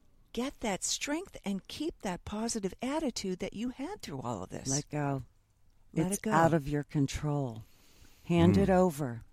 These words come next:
Speaker 2: Surrender. That you're in ha-, the hands of someone who wants to make you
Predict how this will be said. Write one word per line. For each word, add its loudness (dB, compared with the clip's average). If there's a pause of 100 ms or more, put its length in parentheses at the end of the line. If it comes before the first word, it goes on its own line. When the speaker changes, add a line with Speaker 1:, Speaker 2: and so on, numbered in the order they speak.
(520)
Speaker 2:
Surrender. 2 (1200)
That 0
you're 2
in 4
ha-, 2
the 0
hands 4
of -6
someone 2 (600)
who 2
wants 4
to 0
make 2
you -6